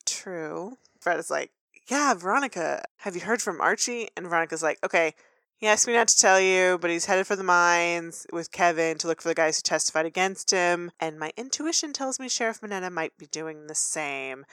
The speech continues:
Tell Archie I found what I'm looking for." 'Cause Fred's like, "Oh, I'm going." And then she's like, "Oh, um, could you call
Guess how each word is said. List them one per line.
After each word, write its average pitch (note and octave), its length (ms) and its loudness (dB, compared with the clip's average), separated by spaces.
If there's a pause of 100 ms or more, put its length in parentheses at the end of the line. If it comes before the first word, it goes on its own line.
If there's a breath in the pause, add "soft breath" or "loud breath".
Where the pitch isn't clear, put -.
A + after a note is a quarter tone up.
(360 soft breath)
Tell F3+ 360 6
Archie E3 460 2
I D3+ 120 2
found C#3+ 480 -2
what C#3+ 120 -4
I'm C3+ 200 -6
looking D3 320 -8
for." - 360 -6
'Cause - 160 -4
Fred's D#3 220 -4
like, - 180 -6
"Oh, A#3 360 -2
I'm D3 340 -6
going." F2 500 -6 (420 loud breath)
And F#3 100 -2
then F#3+ 80 0
she's G#3+ 200 0
like, F#3+ 240 0
"Oh, C#4 300 10 (100)
um, C4+ 380 8 (180)
could - 220 -2
you F#4+ 180 -2
call D5+ 520 8